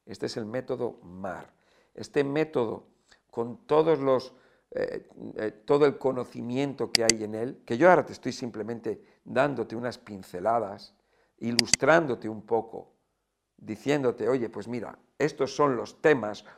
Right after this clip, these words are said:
o va a tratar, eh, eh, eh, eh, mi-, mis vídeos, mis audios, mis libros, todo el conocimiento, todas esas consultas que imparto a las personas, todo ese conocimiento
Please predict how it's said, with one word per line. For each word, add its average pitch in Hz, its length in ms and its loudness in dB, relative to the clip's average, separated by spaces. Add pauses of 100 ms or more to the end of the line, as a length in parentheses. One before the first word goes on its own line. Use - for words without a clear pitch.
(120)
o 110 120 -2
va 127 140 4
a 131 80 0
tratar, 127 600 6 (400)
eh, - 240 -14
eh, - 200 -8
eh, 107 440 -4
eh, 104 40 -6 (320)
mi-, 120 280 -6
mis 120 440 -8
vídeos, 120 500 0
mis 113 300 -10
audios, 120 580 6 (300)
mis 123 340 -4
libros, 123 640 2 (420)
todo 143 200 6
el 160 80 4
conocimiento, 123 880 -2
todas 143 460 2
esas 127 280 -6 (200)
consultas 120 880 0 (300)
que 120 120 -2
imparto 117 580 2
a 101 60 -2
las 95 180 -8
personas, 101 760 -2 (640)
todo 123 180 -4
ese 127 180 -4
conocimiento 104 880 -12